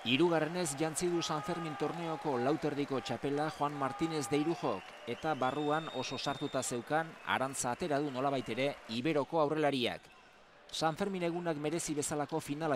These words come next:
jokatu dute Aimarrek eta Irujok. Joko bizia, gogorra eta emozio handikoa. Utsasko egin dute, baina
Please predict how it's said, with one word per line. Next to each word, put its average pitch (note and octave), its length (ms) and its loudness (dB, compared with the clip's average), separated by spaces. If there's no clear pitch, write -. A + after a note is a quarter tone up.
jokatu C3 320 0
dute B2+ 240 2
Aimarrek B2 480 0
eta A#2+ 80 2
Irujok. A#2+ 500 2
Joko D3 320 2
bizia, B2+ 480 6
gogorra C#3+ 480 4
eta C#3 340 2
emozio D#3 640 0
handikoa. D3 640 2
Utsasko C3+ 680 2
egin E3 240 4
dute, F3 240 2
baina C#3 380 0